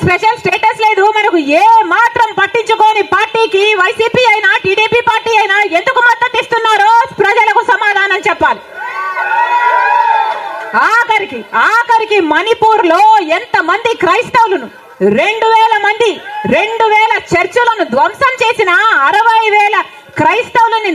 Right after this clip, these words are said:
నిర్వాసితులను చేసిన, కనీసం అప్పుడు కూడా జగన్ రెడ్డి గారు క్రైస్తవుడు అయ్యుండి కూడా ఒక్కసారంటే, ఒక్కసారి కూడా మణిపూర్ ఘటన మీదే మాట్లాడలేదు. మరి క్రైస్తవుల కడుపు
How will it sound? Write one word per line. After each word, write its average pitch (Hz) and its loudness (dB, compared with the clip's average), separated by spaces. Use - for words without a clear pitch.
నిర్వాసితులను 466 0
చేసిన, 415 0
కనీసం 440 0
అప్పుడు 523 0
కూడా 427 2
జగన్ 427 0
రెడ్డి 453 2
గారు 440 2
క్రైస్తవుడు 508 0
అయ్యుండి 523 2
కూడా 415 2
ఒక్కసారంటే, 466 0
ఒక్కసారి 440 0
కూడా - 0
మణిపూర్ 466 0
ఘటన 453 0
మీదే 427 2
మాట్లాడలేదు. 392 -2
మరి 349 0
క్రైస్తవుల 466 2
కడుపు 415 0